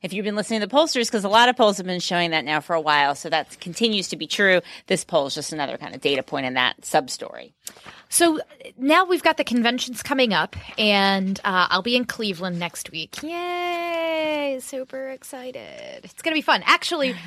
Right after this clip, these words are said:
Speaker 2: uh, <laughs> folks, make sure that if you, uh, are watching convention coverage, maybe consider watching A B C,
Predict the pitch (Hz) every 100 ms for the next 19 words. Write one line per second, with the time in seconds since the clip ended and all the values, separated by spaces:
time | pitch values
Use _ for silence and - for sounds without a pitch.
0 | 196 190 - 254 247 247 302 269 277 311
1 | - 330 330 349 294 - 220 240 233 233
2 | 233 240 233 - 185 180 175 - 190 180
3 | 185 - 254 247 208 233 285 202 156 -
4 | 160 180 - _ 208 220 285 370 370 359
5 | 359 339 320 311 - 320 311 330 277 277
6 | 285 - 311 202 147